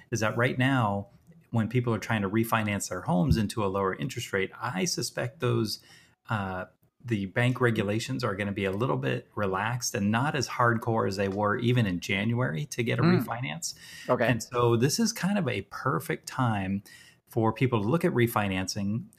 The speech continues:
Speaker 1: but not, I don't really recommend refinancing and then getting a solar panel system. What I actually recommend them doing is staying, or, you know, maybe refinancing their current,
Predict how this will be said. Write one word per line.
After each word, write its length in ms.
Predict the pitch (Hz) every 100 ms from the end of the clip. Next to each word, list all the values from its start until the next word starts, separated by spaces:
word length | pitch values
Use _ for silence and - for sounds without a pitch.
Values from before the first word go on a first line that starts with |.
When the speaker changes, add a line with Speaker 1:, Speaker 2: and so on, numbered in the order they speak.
| -
Speaker 1:
but 260 | 120 120 123
not, 260 | 139 170 -
I 140 | 147
don't 200 | 165 - -
really 200 | 139 131
recommend 640 | 123 120 123 117 113 104 -
refinancing 800 | 117 113 120 117 110 - 107 113
and 100 | 101
then 220 | 98 95
getting 260 | 101 101 95
a 40 |
solar 320 | - 104 98
panel 320 | 87 - 175 -
system. 420 | 104 - 113 127 - - - -
What 140 | 113 107
I 60 | 107
actually 360 | 131 160 151
recommend 460 | 117 110 110 101 101
them 140 | 95
doing 400 | 101 98 98 101 -
is 360 | 98 92 92 - _ _ _ _
staying, 420 | - - 180 160 -
or, 60 | 120
you 80 |
know, 100 | 107
maybe 280 | 131 135 151
refinancing 680 | 113 113 120 117 110 - 101
their 120 | 95
current, 420 | - - 135 113